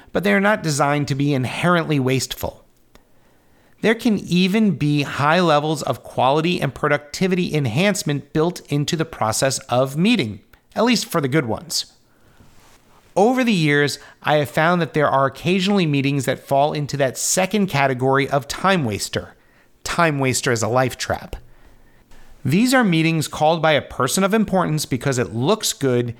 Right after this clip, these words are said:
and they continue to be called again and again for no other reason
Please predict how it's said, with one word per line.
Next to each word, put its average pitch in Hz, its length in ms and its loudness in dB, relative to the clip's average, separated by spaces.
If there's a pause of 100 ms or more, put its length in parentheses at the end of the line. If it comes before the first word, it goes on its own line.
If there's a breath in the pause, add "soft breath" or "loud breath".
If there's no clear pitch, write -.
(320 soft breath)
and 143 200 0
they 127 120 -2
continue 202 640 0
to 170 140 -2
be 151 100 0
called 143 460 0
again 131 560 0 (100)
and 143 160 0
again 147 320 0
for 135 140 -2
no 135 340 2
other 208 320 2
reason 156 480 2